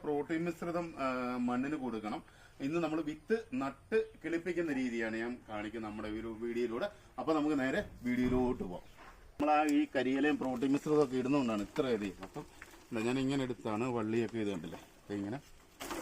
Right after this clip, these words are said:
കണ്ടിച്ച് കണ്ടിച്ച് മാറ്റുന്നത് കണ്ടോ. ഇത് കറക്റ്റായിട്ടുള്ള ക്ലീൻ ആക്കി ഇല്ലെങ്കിൽ പിന്നെ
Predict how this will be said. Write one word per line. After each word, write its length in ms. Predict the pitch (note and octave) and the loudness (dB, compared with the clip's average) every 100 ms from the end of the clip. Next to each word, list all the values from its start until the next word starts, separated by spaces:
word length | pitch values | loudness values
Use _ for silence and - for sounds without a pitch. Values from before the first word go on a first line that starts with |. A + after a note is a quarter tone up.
| - | -4
കണ്ടിച്ച് 300 | A2+ A2+ - B2 | -2 0 2 0
കണ്ടിച്ച് 300 | F#2+ F#2 F3 - G#2+ | 0 -2 -4 -4 -4
മാറ്റുന്നത് 320 | G2 F#2 B2 | -4 -4 0
കണ്ടോ. 140 | D3 - - - - | 0 -2 -6 -4 0
ഇത് 100 | D3 F3+ C#3+ | 0 0 0
കറക്റ്റായിട്ടുള്ള 680 | C#3 - D3+ E3 E3+ E3+ F3 | 0 -2 -2 0 0 -4 -4
ക്ലീൻ 300 | D3+ D3+ E3+ E3+ | -2 0 2 2
ആക്കി 200 | D3+ F3 C#3 | 0 0 0
ഇല്ലെങ്കിൽ 380 | C#3 D3+ B2+ D#3 C#3+ - | 0 0 0 -2 -6 -6
പിന്നെ 240 | C3 | 0